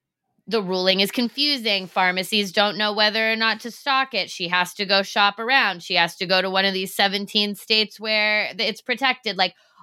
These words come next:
all of that is designed to run out the clock on places where these, like, week-long bans are put into place. All of that is designed to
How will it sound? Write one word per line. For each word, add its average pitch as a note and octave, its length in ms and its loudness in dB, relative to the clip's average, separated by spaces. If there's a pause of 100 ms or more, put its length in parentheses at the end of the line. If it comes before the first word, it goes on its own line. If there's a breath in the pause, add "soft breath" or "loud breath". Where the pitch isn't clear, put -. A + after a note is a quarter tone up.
(100)
all B3+ 260 4
of C4+ 160 -6
that G3+ 360 2
is G3+ 180 -6
designed F3 640 0
to F#3+ 120 -6
run F3 240 0
out F3+ 220 0
the E3+ 60 -10
clock D#3+ 560 2
on E3 200 -2
places D#3+ 480 -6
where E3+ 200 0
these, D3+ 260 -6
like, D#3 220 -4
week-long D#3+ 680 -2
bans D3+ 640 0
are E3 220 0
put - 180 -2
into D#3 280 -8
place. D#3 680 -4 (720)
All A3 260 4
of A3 100 -8
that G#3+ 280 2
is G3+ 120 -12
designed F3+ 560 0
to E3 460 -2